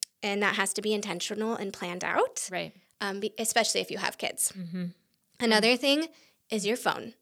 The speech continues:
Speaker 2: Yeah.
Speaker 1: I have to leave mine in a different room.
Speaker 2: Mm-hmm.
Speaker 1: Um, so I do read the YouVersion Bible app some mornings, so
Speaker 2: Mm-hmm.
Speaker 1: I'll do that, and then I will go set it
Speaker 2: Mm-hmm.
Speaker 1: away
Speaker 2: Mm-hmm.
Speaker 1: from me.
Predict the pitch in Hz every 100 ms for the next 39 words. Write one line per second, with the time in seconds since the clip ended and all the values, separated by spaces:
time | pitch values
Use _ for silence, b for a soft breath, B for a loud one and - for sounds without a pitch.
0 | - 185 175 175 180 175 165 233 294 294
1 | 302 254 240 233 220 214 185 - - 139
2 | 127 - 202 190 226 - 233 233 254 240
3 | 220 254 240 226 254 277 294 285 233 220
4 | 220 226 240 226 185 196 208 262 - 285
5 | 285 294 302 311 - 202 214 208 214 202
6 | 208 247 254 226 208 196 202 196 196 185
7 | - - 156 - - _ - 202 - -
8 | - - 220 226 403 - - 107 -